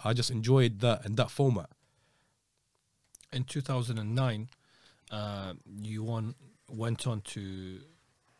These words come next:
Speaker 2: co-establish, uh, one of the first, if not the first actually, uh, exclusively English, uh, Muslim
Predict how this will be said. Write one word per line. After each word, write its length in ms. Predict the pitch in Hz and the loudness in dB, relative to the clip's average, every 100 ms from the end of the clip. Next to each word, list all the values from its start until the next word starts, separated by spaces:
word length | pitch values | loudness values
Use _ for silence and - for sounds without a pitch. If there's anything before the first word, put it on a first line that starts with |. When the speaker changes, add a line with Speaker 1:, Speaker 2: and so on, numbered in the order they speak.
| _ _ _ _ _ _ _ _ - | _ _ _ _ _ _ _ _ -12
Speaker 2:
co-establish, 920 | - 123 98 - 107 90 92 123 - - _ _ _ _ _ _ - | -2 -2 -2 -6 -8 -8 -8 -10 -14 -20 _ _ _ _ _ _ -18
uh, 300 | 117 110 95 | -14 -12 -10
one 500 | 90 85 98 98 98 | -12 -14 -12 -10 -8
of 280 | 95 90 - | -8 -10 -12
the 520 | 110 92 90 90 90 85 _ _ _ _ | -8 -8 -6 -8 -10 -14 _ _ _ _
first, 500 | - 123 113 - - - | -6 -4 -4 -8 -14 -6
if 200 | 151 - | -6 0
not 200 | 135 104 | 0 0
the 140 | 120 | -4
first 340 | 107 104 - - | -4 -10 -12 -14
actually, 400 | - - 101 131 _ _ _ _ - | -16 -14 -14 -16 _ _ _ _ -16
uh, 360 | 104 95 92 95 _ _ _ _ - _ | -10 -10 -10 -14 _ _ _ _ -20 _
exclusively 760 | - - - 156 143 107 98 101 | -6 -4 2 4 4 0 -4 -6
English, 540 | 104 92 90 - - _ - _ _ _ _ - | -6 -6 -8 -10 -12 _ -20 _ _ _ _ -14
uh, 600 | 95 90 90 90 90 87 - _ _ - | -12 -10 -10 -12 -14 -18 -20 _ _ -12
Muslim 520 | 107 117 - 123 139 | -6 -6 -4 -4 -4